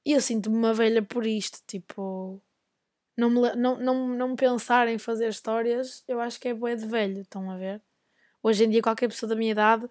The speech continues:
vai tomar um café à beira da praia, foto para o Insta. Vai sair à noite, três mil e quinhentos vídeos.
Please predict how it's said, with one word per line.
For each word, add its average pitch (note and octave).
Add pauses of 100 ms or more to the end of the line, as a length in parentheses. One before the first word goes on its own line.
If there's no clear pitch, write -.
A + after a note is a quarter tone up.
(340)
vai A#3+
tomar A#3+
um A#3
café B3
à A#3
beira A#3+
da A#3
praia, F#3
foto -
para G#3
o G3+
Insta. F#3+ (460)
Vai C4+
sair C4+
à B3+
noite, B3
três A3+
mil A3
e A3
quinhentos A3
vídeos. F#3+